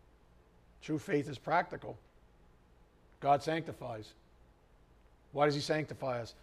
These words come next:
To bring glory to himself. Is he omnipotent or not? He's omnipotent, last time I checked.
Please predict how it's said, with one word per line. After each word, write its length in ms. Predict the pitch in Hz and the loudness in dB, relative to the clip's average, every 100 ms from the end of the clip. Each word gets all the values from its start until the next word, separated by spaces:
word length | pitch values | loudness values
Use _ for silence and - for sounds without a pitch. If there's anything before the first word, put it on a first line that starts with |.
| - | -6
To 80 | |
bring 180 | 170 233 | 2 4
glory 300 | 170 170 165 | 6 8 8
to 100 | 165 | 6
himself. 440 | 156 135 143 143 151 - - _ - - - | -2 0 4 4 2 -16 -20 _ -20 -20 -12
Is 120 | - 147 | -4 4
he 100 | 170 | 8
omnipotent 640 | 170 180 208 247 247 247 | 8 6 2 0 -4 -6
or 160 | 156 170 | -4 2
not? 440 | 160 156 - - - - - _ - _ _ - - - _ - - - - - - - - - - - _ - | 4 4 2 -12 -20 -20 -20 _ -20 _ _ -20 -20 -20 _ -20 -20 -20 -20 -20 -20 -20 -20 -20 -20 -20 _ -14
He's 140 | 151 | -4
omnipotent, 580 | 143 151 175 165 131 110 | -2 0 -2 -4 -8 -8
last 280 | 123 139 - | -4 -4 -4
time 160 | 131 | -8
I 80 | 127 | -8
checked. 380 | - - 180 - | -10 -6 -6 -6